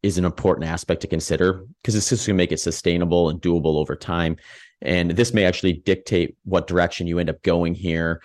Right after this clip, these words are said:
Uh, one thing worth considering here, though, is getting the proper volume at goal intensity is going to move the needle much further than any small improvement you may get from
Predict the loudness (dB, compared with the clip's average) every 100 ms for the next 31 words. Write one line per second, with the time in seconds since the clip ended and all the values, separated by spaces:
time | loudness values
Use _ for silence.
0 | -16 -20 -8 -4 -2 2 2 4 2 4
1 | 2 0 -2 0 0 2 2 4 4 4
2 | 2 0 0 2 -2 -4 -4 -2 -2 0
3 | -4 -2 0 0 0 -2 -4 -4 0 2
4 | 2 -2 -2 -4 -4 -4 -2 -2 0 0
5 | 0 -2 -2 0 0 -2 -2 0 0 -2
6 | -2 -4 -2 0 0 0 -2 -2 -2 -2
7 | -4 -4 0 2 2 0 -2 -4 -2 -2
8 | -2 0 2 2 2 2 0 -2 0 0
9 | -2